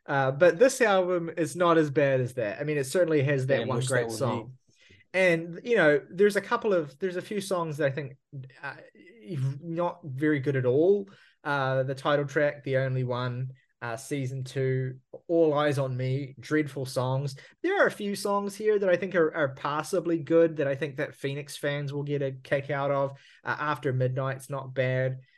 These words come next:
Speaker 1: Uh, Winter Solstice, Artifact, Identical, the closing track is, or, is, is probably the second best song here. It's just overall, I think, probably the weakest project that they've put out.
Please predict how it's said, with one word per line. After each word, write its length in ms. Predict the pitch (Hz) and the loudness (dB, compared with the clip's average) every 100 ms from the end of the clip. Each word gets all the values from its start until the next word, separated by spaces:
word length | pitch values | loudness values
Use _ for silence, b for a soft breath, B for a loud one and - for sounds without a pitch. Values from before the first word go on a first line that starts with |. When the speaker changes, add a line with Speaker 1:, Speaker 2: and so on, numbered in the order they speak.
| b - | b -8
Speaker 1:
Uh, 220 | 123 123 | -4 -2
Winter 280 | 139 151 135 | -4 -4 -6
Solstice, 560 | 131 127 127 139 131 - | -4 -4 -4 -4 -6 -6
Artifact, 560 | 120 127 127 127 - - | -6 -6 -6 -8 -8 -8
Identical, 520 | 131 131 131 - 135 | -6 -4 -6 -6 -8
the 80 | 127 | -6
closing 360 | 131 131 131 127 | -4 -2 -2 -2
track 240 | 139 131 | -2 -2
is, 100 | 131 | -2
or, 160 | 123 123 | -2 -2
is, 240 | 143 127 - | -6 -6 -6
is 160 | 131 | -6
probably 240 | - 143 127 | -2 -2 -2
the 80 | |
second 360 | 127 139 131 131 | -4 -6 -4 -2
best 240 | 127 127 | -2 -4
song 280 | - 135 131 | -6 -6 -6
here. 380 | 131 135 139 135 B B B - | -4 -4 -4 -6 B B B 0
It's 180 | 220 - | 0 2
just 300 | 269 - - | -4 -4 -4
overall, 640 | 208 208 190 170 170 180 180 | 2 4 6 4 6 4 0
I 120 | 170 | -2
think, 420 | 143 185 175 - - b b b b - | -4 -8 -8 -18 -20 b b b b -2
probably 360 | 185 175 175 | 0 2 2
the 140 | 165 156 | 2 2
weakest 640 | 156 156 175 156 - - _ | 2 0 -2 -4 -8 -18 _
project 460 | 165 160 151 160 | 0 0 0 -6
that 100 | - | -4
they've 260 | 151 147 139 | -4 -4 -6
put 240 | - 165 | -2 -2
out. 380 | 147 147 165 160 | 0 0 -2 -4